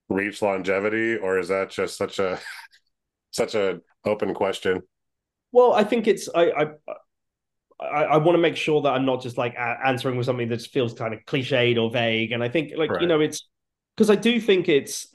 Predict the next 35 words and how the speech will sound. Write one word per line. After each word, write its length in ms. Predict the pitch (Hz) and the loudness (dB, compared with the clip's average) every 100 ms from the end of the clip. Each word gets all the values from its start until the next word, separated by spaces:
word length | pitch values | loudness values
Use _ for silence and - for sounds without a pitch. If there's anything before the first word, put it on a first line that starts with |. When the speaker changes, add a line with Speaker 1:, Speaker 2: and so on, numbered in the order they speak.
| - | -6
Speaker 2:
like, 180 | 160 143 | -4 -4
it's 120 | 135 | -4
very 260 | 160 165 156 | 0 2 2
easy 400 | 139 147 123 117 | 0 -2 -2 -4
as 240 | 117 123 | -2 -2
you're 140 | 127 123 | -2 0
going 300 | 127 123 120 | 0 0 -2
through 300 | 120 127 123 | -4 -2 0
your, 520 | 120 120 117 113 113 _ _ _ | 0 0 2 -2 -6 _ _ _
when 120 | 151 165 | 0 2
you're 60 | |
starting 400 | 165 - 151 135 | 0 0 2 0
a 60 | 123 | -2
company, 280 | 123 113 113 | -6 -6 -8
particularly 360 | - 165 160 143 | -8 -8 -4 -2
in 60 | |
this 140 | 127 120 | -2 -2
industry, 440 | 120 117 120 110 | -4 -4 -4 -4
it's, 160 | 104 - | -6 -10
it's 120 | 117 | -12
chaotic. 480 | - 123 104 104 107 | -8 -6 -6 -6 -10
And 80 | 110 | -10
so 140 | 123 113 | -8 -2
everything 460 | 143 127 127 127 117 | -2 0 -2 -2 -2
you're 100 | 113 | -4
just 160 | - | -8
trying 220 | - 117 | -4 -2
to 60 | 113 | -2
do 180 | 113 110 | -4 -6
is 100 | 104 | -8
keep 180 | 120 110 | -12 -12
your 100 | 104 | -8
head 120 | 110 | -8
above 240 | 104 101 | -8 -10
water. 420 | 101 107 107 - | -8 -6 -8 -10